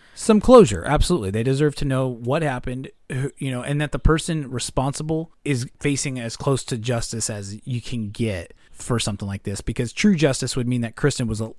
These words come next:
alive today walking with us, and that's just not gonna happen. So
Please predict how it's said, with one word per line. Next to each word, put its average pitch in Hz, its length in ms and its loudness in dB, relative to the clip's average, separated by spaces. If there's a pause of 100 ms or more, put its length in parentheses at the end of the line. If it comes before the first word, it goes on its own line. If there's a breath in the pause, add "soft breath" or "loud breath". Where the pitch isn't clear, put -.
(180)
alive 113 440 -4
today 107 280 -4
walking 104 560 -4
with 113 200 -2
us, 90 280 -10 (440 soft breath)
and 147 120 2
that's 131 160 0
just 113 140 -4
not 107 180 -4
gonna 101 140 -4
happen. 98 500 -6
So 110 500 -8